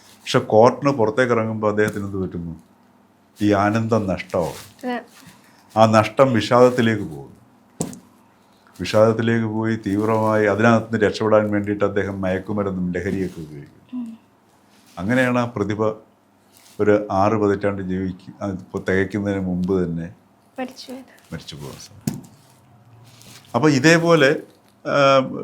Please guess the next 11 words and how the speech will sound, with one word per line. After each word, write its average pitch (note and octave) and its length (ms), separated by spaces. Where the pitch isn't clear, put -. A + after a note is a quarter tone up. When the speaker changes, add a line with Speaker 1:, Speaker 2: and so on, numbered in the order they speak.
Speaker 1:
അത് C#3 120
ചിലരത് E3 580
തീവ്രമാണ്. D#3 400
ഇപ്പം G#2+ 220
മഹ-, G2+ 260
മാരഡോണയെ B2 680
പോലുള്ള C#3 340
വ്യക്തികളെന്ന് C3+ 400
വെച്ചാൽ C3 260
ആനന്ദത്തിന്റെ C3 680
കൊടുമുടിയിലാണ് C3 840